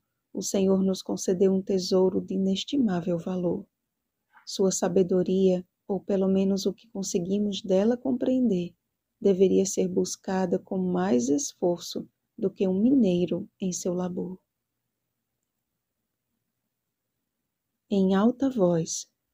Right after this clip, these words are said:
a ordem inaugural da primeira voz angélica foi dada: "Temei a Deus e dai-lhe glória." Apocalipse capítulo quatorze, versículo sete.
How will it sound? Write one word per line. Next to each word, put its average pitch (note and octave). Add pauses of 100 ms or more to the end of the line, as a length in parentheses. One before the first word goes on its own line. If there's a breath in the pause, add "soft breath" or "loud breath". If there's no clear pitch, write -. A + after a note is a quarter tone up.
a G3
ordem G3
inaugural F#3
da F3
primeira F#3+
voz G3
angélica F#3+
foi G#3
dada: F#3+ (960)
"Temei G#3
a A3
Deus G3
e G#3
dai-lhe G3+
glória." G3 (480)
Apocalipse G3
capítulo -
quatorze, F#3+
versículo -
sete. -